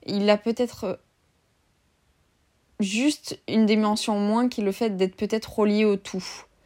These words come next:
Mais en gros, je pense que le moment de grâce découle d'un, en fait, d'un émerveillement et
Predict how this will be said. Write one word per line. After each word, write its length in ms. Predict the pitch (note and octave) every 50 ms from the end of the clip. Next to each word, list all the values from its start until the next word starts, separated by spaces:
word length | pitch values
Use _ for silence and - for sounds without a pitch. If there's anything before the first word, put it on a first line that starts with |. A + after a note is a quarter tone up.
| _ - - - - _ _ -
Mais 280 | G3+ G#3 G#3+ A3 A3+ A3
en 360 | - G#3 G3+ G3 G3 F#3+ F#3+
gros, 260 | F#3 F#3 G3 A3+ A3+
je 120 | G#3+ G#3 G3
pense 300 | G3 - G#3+ G#3+ G#3+ -
que 80 | -
le 100 | G3 F#3
moment 300 | F#3 F#3 F#3 F#3 F#3 F#3+
de 100 | F#3+ F#3
grâce 300 | F3+ F#3 F#3 G#3 G#3 G3
découle 400 | F#3 F#3+ F#3+ F#3+ - - A3+ G#3+
d'un, 140 | F#3+ F#3+ F3+
en 160 | F3 - G3
fait, 180 | - G#3 G3 F#3+
d'un 400 | F#3+ F3+ F3+ - - F3+ F#3 F#3
émerveillement 800 | G3 G#3 G#3 G#3 G#3+ A3 G#3 G3 F#3 F3+ F3+ F3+ F#3 G3 A#3 B3 - _ _ _ _ _ _ _ _ _ _ _ _ _ - -
et 300 | G#3+ G#3 G#3+ G#3+ -